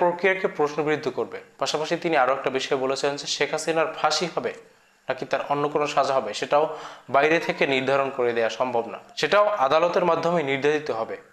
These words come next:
কাজেই নির্বাচন প্রক্রিয়ার সাথে শেখ হাসিনার বিচারকে কোনোভাবেই গুলিয়ে ফেলা সম্ভব না, এটা হচ্ছে মাহমুদুর রহমান মান্নার অভিমত। একই ধরনের মন্তব্য করেছে বিএনপির স্থায়ী কমিটির সদস্য আমির খসরু মাহমুদ চৌধুরী।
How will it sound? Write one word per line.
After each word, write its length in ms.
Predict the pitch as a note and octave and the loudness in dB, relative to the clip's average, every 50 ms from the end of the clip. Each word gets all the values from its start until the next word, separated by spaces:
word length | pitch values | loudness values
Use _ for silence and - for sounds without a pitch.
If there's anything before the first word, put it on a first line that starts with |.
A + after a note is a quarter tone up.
| _ - | _ -2
কাজেই 300 | - D3 D3 D#3 C3+ G#2 F2+ - - - - - - - C#3+ | 0 0 2 2 0 0 -2 -8 -16 -20 -20 -18 -8 -4 -2
নির্বাচন 360 | D3+ D#3 F3 F#3 F3+ G#3 G3+ F#3+ - | 0 2 2 2 2 2 0 0 2
প্রক্রিয়ার 380 | F#3 F3 F3 - F#3+ F#3 F3+ F3+ | 0 0 0 0 0 0 0 0
সাথে 160 | G3 F3+ F#3+ F3+ - | 0 0 0 0 0
শেখ 140 | - D3 C3 | 0 0 0
হাসিনার 400 | C#3+ C#3 - E3 D3+ D3+ C3 A#2 B2+ | 0 0 0 0 0 0 -2 -2 -4
বিচারকে 320 | C3+ - E3 D#3 - - - C3 | -4 -2 -2 -4 -4 -4 -4 -2
কোনোভাবেই 420 | B2+ B2 B2 B2+ C3+ B2+ D3 D3 D3 B2 | -2 -2 0 -2 -2 0 -2 -2 -2 -4
গুলিয়ে 240 | A#2+ A#2+ B2 B2+ B2 | -4 -2 0 -2 -2
ফেলা 180 | - B2 B2 A#2+ A#2+ - | -2 -2 -2 -2 -4 -2
সম্ভব 260 | - C3+ C3+ B2+ B2+ - G#2+ G2+ | -4 -4 -4 -4 -6 -8 -8 -10
না, 60 | - - - - - - - - - - | -10 -12 -12 -18 -20 -20 -20 -18 -14 -10
এটা 100 | - - D3 | -6 -4 -4
হচ্ছে 220 | C#3+ C#3 - D#3 D3 D3+ - - - - - - - | -4 -4 -4 -4 -4 -4 -6 -16 -18 -20 -14 -6 -2
মাহমুদুর 380 | C3 C3 C3+ C#3+ C#3+ C3+ C3+ C3 | -2 0 2 2 0 0 0 0
রহমান 260 | C#3 C3+ C3+ C3 B2+ B2+ | 0 0 0 0 0 0
মান্নার 260 | B2+ B2 A#2+ A#2+ A2+ A#2+ A#2+ | -2 -2 0 -2 -4 -2 -4
অভিমত। 320 | A#2 A#2 A#2 A2+ G#2+ G2 - - - - - | -4 -6 -6 -8 -10 -12 -14 -18 -20 -4 2
একই 280 | - E3 E3 F#3+ G3+ G3+ F#3+ | 2 4 6 6 6 6 8
ধরনের 260 | G3+ G#3+ A3 A3 A3+ G#3+ F3+ | 6 6 6 6 6 6 6
মন্তব্য 280 | F3 F3 F3 F#3 F3+ F#3+ F3 F#3+ | 4 4 4 4 4 4 6 6
করেছে 240 | G3 G3 G3 - F3+ | 4 4 4 2 2
বিএনপির 380 | C#3+ C#3+ C#3+ C#3+ C#3 D#3 C#3+ C#3 C3+ C3+ | 4 4 4 4 4 2 2 2 2 2
স্থায়ী 180 | - D#3 D3+ D3 D3+ | 4 2 2 4 4
কমিটির 320 | C#3 C#3+ C#3 C#3+ C#3+ C#3+ - | 2 2 2 2 0 0 0
সদস্য 300 | C#3+ C3+ C#3+ D3 D3 - - E3 F3 F3+ - - | 0 2 0 0 0 2 2 2 2 2 0 0
আমির 200 | C3 C3 C3 B2+ - | 2 2 2 0 0
খসরু 260 | - C#3 - - C#3 B2+ | -4 -6 -2 -2 0 2
মাহমুদ 220 | B2 B2 B2 B2 A#2 - | 2 2 2 0 0 -2
চৌধুরী। 340 | B2 A#2+ A#2+ A#2+ A2+ A2+ G#2+ | -4 -4 -4 -4 -6 -6 -8